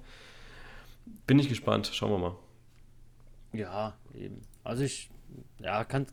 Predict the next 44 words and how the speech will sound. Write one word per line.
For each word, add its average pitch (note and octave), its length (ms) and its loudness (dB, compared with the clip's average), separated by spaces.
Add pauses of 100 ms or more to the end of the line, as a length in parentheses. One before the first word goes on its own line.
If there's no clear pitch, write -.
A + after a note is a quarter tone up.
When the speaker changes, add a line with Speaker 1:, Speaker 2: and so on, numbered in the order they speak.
Speaker 2:
ich C3+ 220 -2
kann's F#3 220 2
mir F#3+ 80 6
schon E3+ 180 2
vorstellen, D#3 600 2 (440)
allerdings B2+ 460 4
jetzt C3 200 2
nicht C3 200 2
in, A#2+ 260 2
in A2 260 0
nächster G2+ 480 0
Zukunft, G2+ 500 -6
ne? C3 140 2
Also B2+ 220 4
es B2+ 160 -2
wird C3+ 120 4
schon C3+ 180 0
eine B2 100 0
Zeit A2+ 220 -2
lang A2 140 -2
dauern, G2+ 280 -2
bis G#2 80 -12
der G#2 160 -4
zurückkommt. - 400 -8
Speaker 1:
Das C3+ 140 0
glaub A#2+ 200 6
ich A2+ 160 0
auch. G#2 300 0 (840)
Was A2+ 160 -2
auch G#2+ 200 0
ein G2+ 140 -6
super C3 240 -4
Thema A#2+ 340 2
wäre, G2+ 240 0
was G2+ 180 -6
mir G#2 100 -4
gerade F#2+ 280 -2
auf, - 340 -10
einfällt G2+ 380 -4
für - 140 -8
einen F#2+ 80 -8
Podcast, - 520 -6
wäre G2+ 160 0
so, F#2+ 300 0